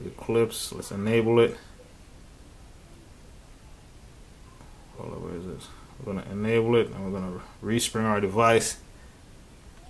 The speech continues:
And you guys should see it. It's real dope. Basically, a full dark mode for your device. So if I open my phone up,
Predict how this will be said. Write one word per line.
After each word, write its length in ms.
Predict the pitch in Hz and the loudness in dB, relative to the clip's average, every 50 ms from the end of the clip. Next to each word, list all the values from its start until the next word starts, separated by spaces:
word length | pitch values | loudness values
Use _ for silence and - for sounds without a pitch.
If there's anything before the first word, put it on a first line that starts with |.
| - - | -14 -8
And 140 | 95 95 95 | -6 -4 -2
you 100 | 98 95 | -2 0
guys 300 | 104 101 98 98 95 - | 0 2 2 2 0 0
should 180 | - 98 92 | -4 -4 -4
see 220 | - - 113 110 110 | -4 -2 0 2 2
it. 180 | 113 110 - - - - - - - - - - - - - - - - | 2 2 -2 -14 -20 -20 -20 -20 -20 -20 -20 -20 -20 -20 -20 -20 -14 -10
It's 200 | 98 92 90 104 | -8 -8 -2 4
real 220 | 107 107 104 95 | 6 6 6 6
dope. 280 | 90 101 98 90 90 87 | 6 6 4 4 4 4
Basically, 520 | 101 104 110 - - 107 - 113 110 104 | 4 4 4 4 2 0 0 0 0 0
a 120 | - 95 95 | -2 -6 -6
full 280 | - - 113 110 110 | 0 4 6 6 6
dark 340 | 104 95 110 110 110 104 - | 6 8 8 8 8 8 6
mode 420 | 101 101 101 98 98 98 95 - - - - - - - - - - | 2 2 4 6 6 6 6 2 -2 -16 -20 -20 -20 -20 -20 -20 -12
for 160 | - - 107 | -2 2 4
your 140 | 104 101 98 | 4 4 4
device. 500 | 95 98 87 92 104 98 92 - - - | 4 2 2 2 2 2 0 0 -4 -10
So 200 | - - 95 90 | -8 -6 -4 -4
if 100 | 85 - | -4 -6
I 60 | 82 85 87 - - - 98 | -10 -12 -12 -14 -12 -6 -4
open 300 | 95 90 - - 87 90 | -4 -4 -4 -6 -6 -6
my 100 | 92 92 | -8 -8
phone 360 | - - 110 110 113 113 113 | -6 -4 -2 0 0 2 2
up, 180 | 110 107 107 | 0 0 -2